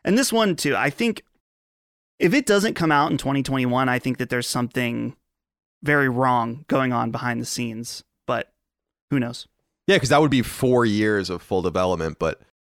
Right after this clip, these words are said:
Speaker 2: Chris, are you excited about Elden Ring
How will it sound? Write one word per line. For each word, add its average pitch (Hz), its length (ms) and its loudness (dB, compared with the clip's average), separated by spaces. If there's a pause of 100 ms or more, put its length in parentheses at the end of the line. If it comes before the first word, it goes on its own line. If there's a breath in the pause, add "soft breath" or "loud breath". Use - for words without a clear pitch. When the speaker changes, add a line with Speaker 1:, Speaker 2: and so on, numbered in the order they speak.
(560)
Speaker 2:
Chris, 170 280 2
are 139 100 4
you 151 260 4
excited 165 380 2
about 165 220 2
Elden 165 260 0
Ring 185 320 -2